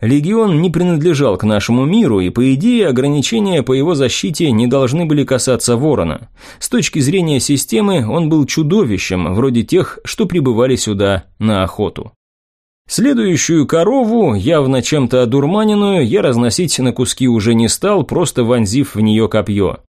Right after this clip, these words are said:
Точнее, не так уж просто. Требовалось ударить достаточно сильно, чтобы пробить шкуру, и точно, чтобы нанести серьёзную рану, которая при этом не убьёт животное сразу, иначе опыт опять уйдёт в никуда.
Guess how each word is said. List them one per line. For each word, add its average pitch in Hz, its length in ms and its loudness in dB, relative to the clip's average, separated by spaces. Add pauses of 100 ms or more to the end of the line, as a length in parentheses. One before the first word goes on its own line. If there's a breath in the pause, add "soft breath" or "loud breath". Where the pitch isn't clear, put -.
(260)
Точнее, 170 480 0
не 156 180 -2
так 165 220 -4
уж - 180 -8
просто. - 540 -2 (240)
Требовалось 135 580 0
ударить 139 560 0
достаточно 127 640 -2
сильно, 117 440 -2
чтобы 107 260 -2
пробить 117 320 0
шкуру, 226 520 -2 (220 loud breath)
и 180 120 -2
точно, 170 580 -2
чтобы 170 260 -2
нанести 147 460 0
серьёзную 147 640 0
рану, 85 360 -2 (380)
которая 123 400 2
при 113 180 0
этом 156 300 -2
не 180 80 0
убьёт 120 400 2
животное 107 500 0
сразу, 131 480 -2
иначе 113 400 0
опыт 151 560 -4
опять 135 380 -2
уйдёт 117 420 0
в 110 140 -4
никуда. 117 600 0